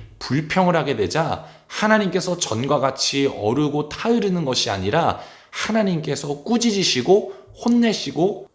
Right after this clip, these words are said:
왜? 계약 백성이기 때문에 이제는 하나님과 한 약속을 지키고 따라야 되는 그러한 언약 백성, 왕을 따르는 백성이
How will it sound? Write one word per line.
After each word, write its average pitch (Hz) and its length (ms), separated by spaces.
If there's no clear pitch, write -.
왜? - 580
계약 120 400
백성이기 98 640
때문에 90 600
이제는 139 560
하나님과 196 800
한 170 420
약속을 113 680
지키고 - 920
따라야 196 440
되는 139 420
그러한 123 480
언약 143 520
백성, 110 360
왕을 117 580
따르는 131 460
백성이 107 760